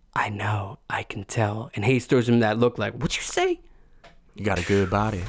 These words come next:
Speaker 1: But yeah, the thing we got in the notes here, too, that I wanna talk about, too, is the fact that Wildja, Wildja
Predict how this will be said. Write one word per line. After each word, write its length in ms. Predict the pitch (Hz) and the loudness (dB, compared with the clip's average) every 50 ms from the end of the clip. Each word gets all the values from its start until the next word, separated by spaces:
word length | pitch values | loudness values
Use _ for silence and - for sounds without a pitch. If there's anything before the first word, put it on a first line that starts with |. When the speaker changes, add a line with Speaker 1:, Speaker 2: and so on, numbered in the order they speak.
| - - - - | -6 -8 -6 -2
Speaker 1:
But 100 | - 147 | 2 4
yeah, 120 | 156 135 110 | 4 4 4
the 60 | 104 | 2
thing 160 | - 196 208 | 2 2 4
we 100 | 196 196 | 4 4
got 240 | 165 160 147 139 127 | 4 4 2 2 4
in 100 | 110 123 | 4 6
the 80 | 117 117 | 6 8
notes 240 | 127 139 135 123 - | 8 6 4 4 2
here, 160 | - 160 147 | 2 2 2
too, 180 | - - - 147 | 2 2 2 4
that 60 | 123 | 4
I 40 | 110 | 4
wanna 160 | 110 110 110 107 | 4 2 0 0
talk 220 | - 135 117 - | 0 0 0 0
about, 260 | 123 107 113 107 110 - | 0 0 0 0 0 0
too, 160 | - 202 196 | 0 2 2
is 80 | 135 117 | 2 0
the 80 | 113 | 0
fact 280 | - - 170 151 131 113 | 0 2 2 2 2 0
that 220 | 117 - - 120 | -4 -8 -6 -2
Wildja, 480 | 120 147 - - - 156 120 131 143 156 - - _ - - - - _ - | -2 -2 0 0 -2 -2 0 -2 -4 -4 -4 -12 _ -20 -20 -20 -20 _ -10
Wildja 580 | - 123 104 113 - - 240 190 - 147 160 160 | -6 -2 0 0 2 2 0 2 2 2 2 0